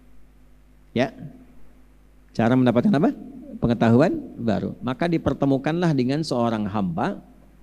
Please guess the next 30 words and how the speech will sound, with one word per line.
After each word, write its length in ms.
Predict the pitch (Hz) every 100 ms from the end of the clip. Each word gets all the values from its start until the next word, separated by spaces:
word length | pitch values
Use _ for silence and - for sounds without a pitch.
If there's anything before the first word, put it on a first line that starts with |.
| - - - - - -
yang 180 | 123 143
diberikan 540 | 151 139 156 - 156
rahmat 480 | 156 175 - 156 135 - - - - - -
oleh 160 | 120 117
Allah. 400 | 113 110 101 107 -
Nah, 240 | 151 160
rahmat 480 | 165 151 156 151 151
ini 480 | 147 117 117 226 233
bentuknya 720 | 160 156 180 175 147 135 185 160
luas. 800 | 294 294 220 - - - - - - - - - - - - _ _ - _ -
Termasuk 400 | 185 180 175 233
pengetahuan. 640 | 220 226 226 247 226 233 247 - - - - - - - - - - -
Ya, 80 | -
termasuk 320 | - 143 143
apa? 240 | 160 269 330 - - - -
Pengetahuan. 640 | 185 208 208 247 233 196
Ya, 160 | 185 -
rahmat 400 | - 165 170 180
itu 240 | 180 160 226
gini, 240 | 175 123
anugerah 500 | 160 160 160 135 202 202
yang 160 | 175
diperoleh 640 | 160 156 156 151 120 101 202
dengan 400 | 139 165 208 220
kedekatan 560 | 180 175 - 156 165
kita 240 | 160 175 -
kepada 320 | 170 156 156
Allah, 240 | 165 165
itu 80 | 131
rahmat. 320 | 160 160 147